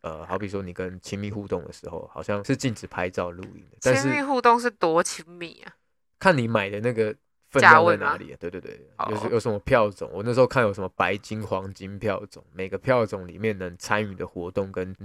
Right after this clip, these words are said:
Speaker 1: 跟女优亲密互动的价位都不一样。
Speaker 2: 不是听说如果你要亲密到全雷打要上百万吗？
Speaker 1: 哦，那个时候，呃，这前几天还没正式开始的时候，网络上有流出一个价码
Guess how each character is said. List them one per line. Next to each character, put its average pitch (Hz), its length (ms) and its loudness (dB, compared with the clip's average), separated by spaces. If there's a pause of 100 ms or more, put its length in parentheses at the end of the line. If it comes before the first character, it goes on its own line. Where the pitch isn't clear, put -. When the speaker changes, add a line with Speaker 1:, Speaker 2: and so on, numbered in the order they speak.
Speaker 1:
跟 107 220 -4
女 92 160 -8
优 98 200 0
亲 101 220 -10
密 104 180 -8
互 95 200 -12
动 92 160 -4
的 82 160 -12
价 85 320 -2
位 90 320 -8
都 95 100 -6
不 90 180 -16
一 76 100 -20
样。 78 180 -20
Speaker 2:
不 208 100 -2
是 240 100 -2
听 240 300 -8
说 226 320 2
如 208 140 -4
果 208 120 2
你 185 100 -6
要 170 140 6
亲 - 240 -4
密 214 200 -8
到 202 200 6
全 165 300 -2
雷 160 180 0
打 - 360 2
要 208 100 6
上 190 300 8
百 - 200 2
万 208 160 6
吗？ - 40 8
Speaker 1:
哦， - 40 6
那 196 80 8
个 175 120 10
时 156 80 10
候， 156 240 8
呃， 135 120 8 (240)
这 226 200 12
前 170 260 6
几 147 180 -2
天 151 300 4
还 127 180 6
没 131 360 4
正 160 200 2
式 143 200 -2
开 131 260 6
始 113 180 -2
的 104 60 -6
时 107 100 -4
候， 113 60 4
网 113 160 2
络 135 100 -2
上 135 200 4
有 107 80 0
流 107 200 0
出 127 160 -4
一 123 60 0
个 110 120 0
价 110 380 8
码 95 220 -4